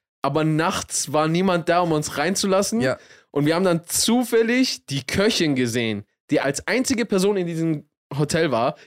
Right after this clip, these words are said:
Speaker 1: Jetzt, das war auch nicht so riesig,
Speaker 2: Ja.
Speaker 1: aber so, es war die einzige Person da.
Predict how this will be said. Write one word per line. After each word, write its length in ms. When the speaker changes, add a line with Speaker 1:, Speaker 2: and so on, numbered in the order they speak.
Speaker 1:
Jetzt, 300
das 120
war 80
auch 140
nicht 160
so 160
riesig, 500
Speaker 2:
Ja. 240
Speaker 1:
aber 220
so, 360
es 80
war 80
die 100
einzige 300
Person 320
da. 240